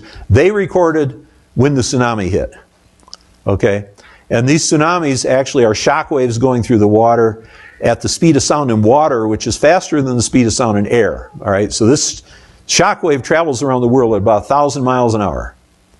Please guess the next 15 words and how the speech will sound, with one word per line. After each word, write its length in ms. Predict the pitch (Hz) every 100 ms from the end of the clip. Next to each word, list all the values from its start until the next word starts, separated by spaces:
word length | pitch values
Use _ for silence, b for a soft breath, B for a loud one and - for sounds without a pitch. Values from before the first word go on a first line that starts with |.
| _ _ _ _
uh, 180 | 104 98 -
or 180 | 117 117
more, 320 | 123 104 92
actually. 460 | 92 - - 69 - - _ b b b -
And 340 | 131 131 123 117
so 280 | 165 143
it 40 | 147
only 220 | 185 156
takes 340 | 180 156 -
a 60 | 117
few 280 | - 165 147
hours 440 | 147 117 104 -
from 380 | - - 123 110
the 140 | 107
earthquake 440 | 123 127 120 101